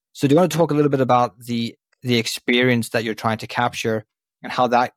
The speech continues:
can really, that really is the source of your entire marketing? 'Cause if people don't have a great experience with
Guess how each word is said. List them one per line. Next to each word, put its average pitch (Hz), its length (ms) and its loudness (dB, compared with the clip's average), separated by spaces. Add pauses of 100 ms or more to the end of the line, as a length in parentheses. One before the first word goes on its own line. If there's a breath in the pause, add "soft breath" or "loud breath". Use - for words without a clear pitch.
can 113 380 -2 (100)
really, 120 320 -2 (720)
that 143 220 2
really 143 180 2
is 135 200 2
the 117 160 2
source 131 420 0
of 113 160 0
your 117 160 -4
entire 113 300 -2
marketing? 110 360 -2
'Cause 113 120 -8
if - 80 -10
people 139 160 0
don't 123 120 0
have 117 100 -4
a 113 60 -8
great 113 220 -4
experience 127 680 -2
with 113 240 -2